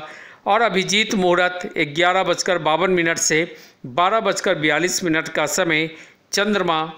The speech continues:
और मंगल के प्रभाव से आपके जीवन में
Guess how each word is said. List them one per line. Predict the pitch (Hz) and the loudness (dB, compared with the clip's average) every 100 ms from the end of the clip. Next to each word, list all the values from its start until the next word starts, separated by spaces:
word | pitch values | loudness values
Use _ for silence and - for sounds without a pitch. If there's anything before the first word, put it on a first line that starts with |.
| - | -4
और | 160 165 | 0 2
मंगल | 156 165 190 | 2 2 0
के | 185 175 | 0 -4
प्रभाव | 156 160 143 151 185 | -2 -2 0 0 0
से | 175 165 151 156 - _ - - _ 196 | 0 0 0 -2 -12 _ -20 -20 _ -4
आपके | 208 - 226 | -4 -2 -4
जीवन | 160 185 214 226 | -2 -2 0 0
में | 185 180 185 | 0 -2 -4